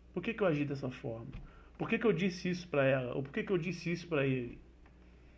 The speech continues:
Eu precisava ter feito dessa forma, podia ter feito de uma forma diferente. Porque são essas subpersonalidades, esses valores que nós trazemos, que ainda estão re-, ressoando no nosso dia a dia.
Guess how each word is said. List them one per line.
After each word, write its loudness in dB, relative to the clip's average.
Eu -2
precisava 4
ter 2
feito -2
dessa -4
forma, 0
podia -2
ter -2
feito 0
de -4
uma 0
forma 2
diferente. -6
Porque 2
são 4
essas 2
subpersonalidades, 2
esses 2
valores 10
que 2
nós 2
trazemos, 0
que 4
ainda 4
estão 2
re-, 0
ressoando 6
no -2
nosso 0
dia 0
a -2
dia. -4